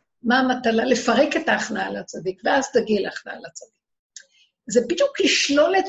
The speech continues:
כל המציאות הזאת של כל המושגים האלה הנעלים, ולהגיע למקום של "אני לא כלום ולא יכולה כלום", ואופס, שם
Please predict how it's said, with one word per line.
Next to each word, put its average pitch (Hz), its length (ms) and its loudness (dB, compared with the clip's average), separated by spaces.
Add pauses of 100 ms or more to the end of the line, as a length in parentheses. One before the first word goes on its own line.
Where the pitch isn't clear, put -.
כל 311 260 -2
המציאות 294 500 -2
הזאת 196 460 -4
של 196 160 -2
כל 247 220 -4
המושגים 220 640 -6
האלה 185 260 -6
הנעלים, 180 500 -12 (540)
ולהגיע 214 400 -2
למקום 226 420 -4
של 226 180 -8
"אני 190 220 -6
לא 196 160 -6
כלום 214 320 -4
ולא 190 120 -2
יכולה 208 560 -2
כלום", 190 360 -8 (680)
ואופס, - 1000 -6
שם 403 220 -6